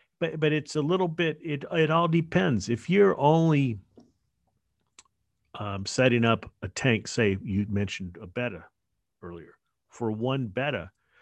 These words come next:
our recommendations are to get a tank, uh, biological cycle going that's gonna have a lot of fish, you know, ten, twenty, at, at least one or two fish per gallon, which is a rule I hate,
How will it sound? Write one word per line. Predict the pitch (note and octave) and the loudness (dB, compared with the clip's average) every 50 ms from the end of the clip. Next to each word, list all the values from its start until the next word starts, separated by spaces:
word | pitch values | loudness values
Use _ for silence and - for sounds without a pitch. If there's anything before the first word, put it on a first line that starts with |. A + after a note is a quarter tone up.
| _ _ _ _ _ _ _ _ _ - | _ _ _ _ _ _ _ _ _ -2
our | D3 F3 G3+ G3 | 0 0 2 2
recommendations | F#3+ F#3 E3 E3+ - C#3 A#2 A2+ A2 G#2+ G2+ G#2+ A2 A2+ B2+ B2+ - - G#2 F#2+ F#2 - - - | 2 0 0 -2 -4 -6 -4 -4 -4 -2 -2 0 0 2 2 0 -2 -4 -6 -8 -8 -10 -12 -14
are | G#2 G#2 G#2 | -12 -12 -10
to | G2 | -12
get | F#2+ F#2+ G#2+ A#2 G#2 | -12 -10 -8 -8 -8
a | G#2 F#2+ | -8 -10
tank, | - - - - B2 A2 A2 F#2 F2 - - _ _ _ _ _ _ _ _ _ _ _ _ _ _ _ _ _ _ _ - - - - - | -12 -10 -4 -2 0 0 0 -2 -4 -10 -20 _ _ _ _ _ _ _ _ _ _ _ _ _ _ _ _ _ _ _ -16 -16 -14 -12 -10
uh, | B2 G#2+ G2+ F2+ | -8 -8 -6 -6
biological | E2+ F#2+ A2+ A#2 A#2+ A#2 A2 G#2+ G#2+ G#2+ A2 A2 G#2 G#2+ - G#2 F#2+ | -6 -4 -2 -2 0 -2 -2 -4 -4 -4 -4 -4 -4 -4 -6 -6 -6
cycle | - - B2 A#2 A#2+ - A#2 G#2+ | -4 -2 -2 -2 -2 -2 -4 -6
going | F#2 F#2 G2+ F#2+ G2 G2 F#2+ F#2+ F#2 - - - _ | -4 -4 -4 -2 -2 -2 -2 -2 -4 -8 -12 -8 _
that's | - G#2+ - - | -4 -4 -2 0
gonna | - A#2 A#2 G#2 | 0 2 2 2
have | G#2 A2+ G#2 F#2+ | 2 2 0 0
a | F2+ | -2
lot | F2 F2+ G2 G2+ G#2 G#2 F#2 | -2 -2 0 0 0 -2 -2
of | E2 - | -6 -10
fish, | - - - D2 - - - - - - - _ _ _ _ | -14 -14 -14 -12 -10 -10 -10 -10 -12 -14 -18 _ _ _ _
you | - - | -20 -18
know, | - - - _ _ _ _ _ _ _ | -18 -20 -20 _ _ _ _ _ _ _
ten, | - - A#2 G#2 G#2 G2+ G2 | -10 -6 -4 -4 -4 -4 -6
twenty, | - - - F#2+ F#2+ F#2+ G2 G2+ | -6 -8 -8 -6 -6 -4 -4 -4
at, | G#2 A#2+ C#3+ - | -4 -4 -2 0
at | D#3 C#3+ C#3 | 0 0 2
least | C#3+ D#3 E3+ E3+ D#3 - - - | 2 2 2 2 0 -2 -4 -6
one | A#2+ A#2 A#2+ B2+ C#3 C3 B2+ | -2 0 4 4 6 6 4
or | A2+ | 2
two | - - - B2 A2 | 2 2 2 4 4
fish | G#2 - - - A#2 G#2+ - - | 2 2 2 4 4 4 2 0
per | - A#2 G#2+ | 0 0 0
gallon, | F2+ - A2 G2+ G#2 G#2 G#2+ G#2 G2+ | 2 2 2 4 4 4 4 4 2
which | F#2+ F#2 - - | 2 0 0 -2
is | G#2+ F#2 | -2 0
a | G2 | 0
rule | F#2+ G#2+ A#2 A#2+ A2+ G#2+ G#2 | 2 4 6 6 6 6 4
I | G2 F#2+ | 2 0
hate, | F#2 F2 - - B2 A#2 A#2 A#2+ A#2+ - | -4 -4 0 4 6 6 6 6 4 0